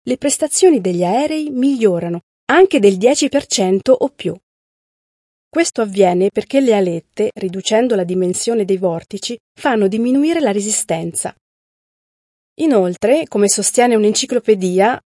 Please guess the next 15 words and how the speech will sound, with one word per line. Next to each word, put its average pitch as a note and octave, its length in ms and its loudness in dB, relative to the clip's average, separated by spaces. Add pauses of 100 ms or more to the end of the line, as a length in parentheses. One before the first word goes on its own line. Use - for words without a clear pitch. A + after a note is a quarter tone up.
creano A3 480 2
una C4+ 100 2
sorta A3 420 2
di A#3 120 -4
spinta F#4 680 4 (240)
che D4 120 -2
contrasta A3 640 0
parte E4+ 400 0
della G#3 180 4
normale B3+ 460 0
resistenza G#3 580 0
dell'aereo. F#3+ 680 -2 (840)
In C#4 120 2
questo F4 340 2
modo, F3+ 440 -2